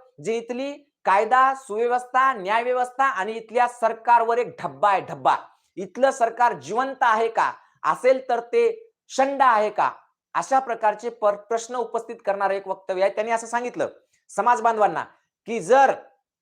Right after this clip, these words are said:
एससी असतील किंवा एसटी असतील, जर तुमच्यावर कोणी अन्याय करत असेल, तुमच्यावर कोणी अन्याय करून तुम्हाला जर कोणी त्रास देत असेल,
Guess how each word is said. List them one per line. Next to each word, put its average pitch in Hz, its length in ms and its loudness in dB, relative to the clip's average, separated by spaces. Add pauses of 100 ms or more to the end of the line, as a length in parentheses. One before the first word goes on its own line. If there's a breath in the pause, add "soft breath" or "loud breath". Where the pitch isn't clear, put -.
(360)
एससी 202 420 0
असतील 247 320 0
किंवा 240 180 0
एसटी 226 320 0
असतील, 226 360 0
जर 233 220 4
तुमच्यावर 247 520 0
कोणी 254 240 -2
अन्याय 233 400 0
करत 254 260 0
असेल, 160 280 -4 (960)
तुमच्यावर 254 380 2
कोणी 254 300 -4
अन्याय 214 420 -2
करून 240 260 -4
तुम्हाला 226 300 0
जर 240 120 -4
कोणी 240 200 -8
त्रास 226 360 2
देत 233 160 -2
असेल, 214 320 2